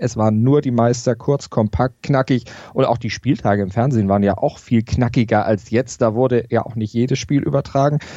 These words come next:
Da musste man dann schon wirklich Glück haben, dass ein Spiel übertragen wurde. Und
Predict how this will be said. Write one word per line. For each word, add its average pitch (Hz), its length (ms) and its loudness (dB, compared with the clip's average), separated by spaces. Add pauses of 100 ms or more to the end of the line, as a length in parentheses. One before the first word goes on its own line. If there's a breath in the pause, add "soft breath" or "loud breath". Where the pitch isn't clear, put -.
(120)
Da 117 120 0
musste 123 260 -2
man 123 140 2
dann 120 100 2
schon 127 140 -2
wirklich 123 260 -2
Glück 139 220 0
haben, 127 240 2
dass - 440 -4
ein 143 200 2
Spiel 131 320 2
übertragen 117 680 2
wurde. 135 360 2
Und 131 280 -6